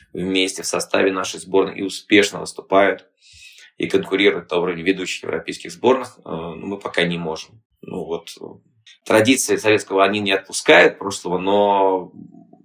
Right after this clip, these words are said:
по результатам мы пока и вот по всему, по подготовке мы пока, наверное, шестое, седьмое место в Европе занимаем. Это в лучшем случае.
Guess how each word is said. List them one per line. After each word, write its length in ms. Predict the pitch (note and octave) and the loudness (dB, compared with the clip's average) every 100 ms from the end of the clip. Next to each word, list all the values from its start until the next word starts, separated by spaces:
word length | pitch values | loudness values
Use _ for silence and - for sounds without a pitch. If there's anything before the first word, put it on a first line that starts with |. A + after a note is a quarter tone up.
| - | 0
по 60 | G2 | 4
результатам 640 | F#2+ G2 F#2 C3 - F#2+ | 4 0 4 4 4 -2
мы 220 | F2 G#2 | -6 -6
пока 400 | G2+ F#2+ - G2+ | -6 -4 0 0
и 140 | F#2 F2 | 0 -4
вот 260 | E2+ - | -8 -10
по 80 | - | -12
всему, 320 | - - A2 | -8 -4 -2
по 80 | A#2 | -4
подготовке 640 | - E2 F2+ - A#2 A2+ D#2 | -6 -4 -4 0 -2 -2 -10
мы 160 | F2+ | -8
пока, 360 | G2+ F2+ - F#2 | -8 -6 -4 -2
наверное, 600 | F2 D#2+ F#2 E2+ E2+ - _ - - - _ | -2 -4 -4 -6 -14 -16 _ -20 -20 -20 _
шестое, 440 | - - - A#2 A2+ | -8 -6 0 4 4
седьмое 380 | - G2 G#2 G2 | 2 -2 0 0
место 720 | G2 G2+ - F2+ F2 E2+ - | -2 -4 -2 0 0 -2 -10
в 40 | - | -6
Европе 400 | E2 E2+ F2+ - | -4 -2 -6 -8
занимаем. 420 | E2+ D#2+ D#2+ F2 | -12 -10 -10 -10
Это 160 | - D#2+ | -8 -4
в 40 | |
лучшем 300 | F#2 - - | -2 -4 -10
случае. 380 | - - - | -18 -18 -18